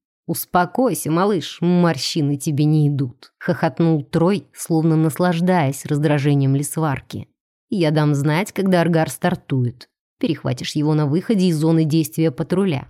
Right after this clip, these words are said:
Только помни, действуй строго по плану. Назначишь встречу в тихом месте,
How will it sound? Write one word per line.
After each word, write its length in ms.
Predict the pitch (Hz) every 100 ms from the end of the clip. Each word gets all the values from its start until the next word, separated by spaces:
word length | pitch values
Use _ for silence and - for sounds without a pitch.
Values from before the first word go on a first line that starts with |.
| _ _
Только 300 | 151 147 147
помни, 640 | 127 143 151 175 151 156 -
действуй 800 | 165 147 165 190 - 143 135
строго 580 | - - 175 165 175 175
по 160 | 175 170
плану. 560 | 170 175 185 151 131 - _ _ _ -
Назначишь 580 | 233 170 170 151 151
встречу 400 | - - 156 151
в 80 | 160
тихом 360 | - 156 - 151
месте, 540 | 147 143 147 - -